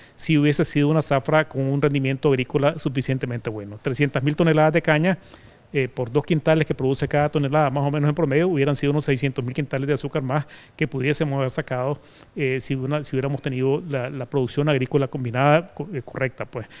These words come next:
También se sumaron de alguna manera algunos efectos que se dieron por efectos de la crisis política, sociopolítica que vivió Nicaragua el año pasado. Pues en, en mayo, junio,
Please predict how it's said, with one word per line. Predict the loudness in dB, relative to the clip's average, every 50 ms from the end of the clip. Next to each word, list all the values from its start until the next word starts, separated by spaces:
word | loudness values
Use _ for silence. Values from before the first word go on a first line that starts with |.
| -20 -20 _ _
También | 4 6 6 6 6
se | 6 6
sumaron | 6 6 6 6 6 4 4
de | 4 2
alguna | 2 2 2 4
manera | 4 4 4 4 4 2
algunos | 2 2 2 4 4
efectos | 4 2 0 -2 -4 -2 -4 -2
que | 0 0 0
se | 0 0
dieron | 0 0 -2 -2 -4 -4
por | -2 -4 -2
efectos | -2 -4 -6 -6 -4 0 2 2
de | 2
la | 2 0
crisis | 0 0 0 0 0 0
política, | 0 -2 -4 -4 -4 -6 -4 -2 -2 -2 -2 -4 -8 -20 -20 -20 _ _
sociopolítica | -6 -6 -4 -4 -4 -4 -4 -4 -2 -2 -2 -2
que | -2 -2
vivió | -2 -2 -2 -2
Nicaragua | -2 0 0 0 0 0 0 0
el | -2
año | -2 -4
pasado. | -2 2 6 6 6 6 6 4
Pues | 4 4 4
en, | 4 2 -4 -6 -8 -8
en | -8 -6 -4
mayo, | -2 0 2 4 4 4 2
junio, | 2 2 2 4 4 2 2 0